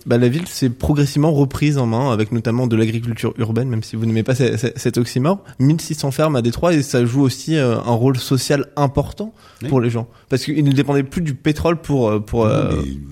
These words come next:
Speaker 2: mais, mais ça, ça n'a que des bons côtés, le fait de faire pousser des choses dans la ville. Il faut pas me faire dire ce que j'ai pas dit. Moi, je suis très, très content qu'on verdisse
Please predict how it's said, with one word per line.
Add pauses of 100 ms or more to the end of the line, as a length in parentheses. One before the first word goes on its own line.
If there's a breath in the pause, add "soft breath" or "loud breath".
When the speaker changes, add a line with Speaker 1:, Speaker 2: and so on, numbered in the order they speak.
Speaker 2:
mais,
mais
ça,
ça
n'a
que
des
bons
côtés,
le
fait
de
faire
pousser
des
choses
dans
la
ville. (360 loud breath)
Il
faut
pas
me
faire
dire
ce
que
j'ai (200)
pas
dit. (440 loud breath)
Moi,
je
suis
très,
très
content
qu'on
verdisse